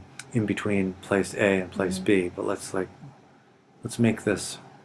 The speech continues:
Speaker 1: real."
Speaker 2: Yeah, yeah, absolutely. So hopefully, um,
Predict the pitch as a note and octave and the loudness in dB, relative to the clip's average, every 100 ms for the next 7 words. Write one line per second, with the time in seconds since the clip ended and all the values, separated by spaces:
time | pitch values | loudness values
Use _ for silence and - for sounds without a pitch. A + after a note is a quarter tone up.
0 | - - - G#2+ G2+ F2 - - G3+ A3+ | -20 -20 -6 0 0 0 -10 -2 2 2
1 | - - - - - - G3+ - - F#3+ | 0 -14 -20 -20 -12 -2 -2 -2 -8 -6
2 | F#3 F#3 F3+ E3 D#3 - D#3+ E3 E3 E3 | -4 -2 0 0 -4 -4 -2 0 0 0
3 | D#3+ - - - - D#3 D#3 | 0 -2 -20 -16 -4 -4 -4